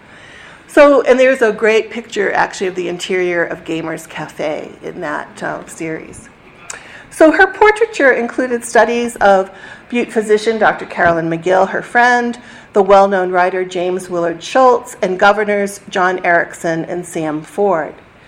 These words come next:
She seemed, she seemed to like virtually everyone that she painted. She never had a harsh word for any of her subjects. But she felt that her Indian paintings were her most revealing, or the most revealing.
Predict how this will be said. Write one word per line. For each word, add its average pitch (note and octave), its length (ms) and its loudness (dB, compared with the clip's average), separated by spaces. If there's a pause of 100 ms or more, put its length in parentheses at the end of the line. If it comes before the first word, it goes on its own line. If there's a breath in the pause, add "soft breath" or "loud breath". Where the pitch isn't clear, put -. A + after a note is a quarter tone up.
(360 loud breath)
She - 160 0
seemed, D#4 460 2
she - 180 -8
seemed F#4+ 280 0
to - 100 0
like G#3 460 2
virtually G3+ 500 -2
everyone F3+ 460 -2
that E3+ 200 -4
she E3+ 200 -10
painted. E3+ 560 -10
She F#3+ 160 -10
never F#3+ 200 -4
had F#3 220 -4
a E3+ 40 -2
harsh F3 380 -4
word F3 300 -8
for - 140 -12
any F3+ 260 -8
of - 120 -8
her E3+ 120 -14
subjects. - 640 -10 (640 loud breath)
But C4 160 6
she D4 120 -2
felt F4+ 340 4
that F4+ 120 2
her - 220 0
Indian C#4 480 2
paintings F#3+ 640 -8 (420 loud breath)
were G#3 420 4
her A3+ 180 -10
most F3+ 480 -4 (100)
revealing, F3 600 -4
or D3 140 -6
the F3 200 -6
most D#3+ 340 -6
revealing. D#3 540 -8